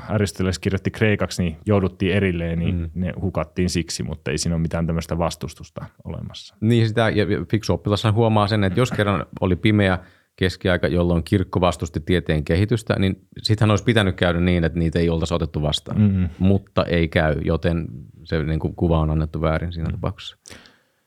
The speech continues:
Speaker 1: No, mennään sitten renessanssiin. Äh, renessanssi ja uuden ajan alussa tapahtuu uskonpuhdistus sekä niin sanottu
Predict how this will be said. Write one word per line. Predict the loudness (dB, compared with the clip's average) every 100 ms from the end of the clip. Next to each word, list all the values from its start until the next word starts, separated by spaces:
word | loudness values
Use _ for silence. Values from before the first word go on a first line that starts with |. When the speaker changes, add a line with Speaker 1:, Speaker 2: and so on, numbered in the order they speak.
| _ _ _ -2
Speaker 1:
No, | 2
mennään | 4 4 2
sitten | 2 2
renessanssiin. | 4 4 4 4 0 2 2 4 2 -4 -10 -4
Äh, | 0 2 0 -4 -20 _ -8
renessanssi | 0 2 4 2 0 2
ja | 2 2 0 0
uuden | 2 4 4
ajan | 4 2 -2 -4
alussa | 2 4 4 0 -2
tapahtuu | -2 0 -2 0 2 2 2 -6 _ -20 -20 _ _ _ _ _ _ _
uskonpuhdistus | -2 2 2 4 4 4 2 0 0
sekä | 4 4
niin | 4
sanottu | 4 2 0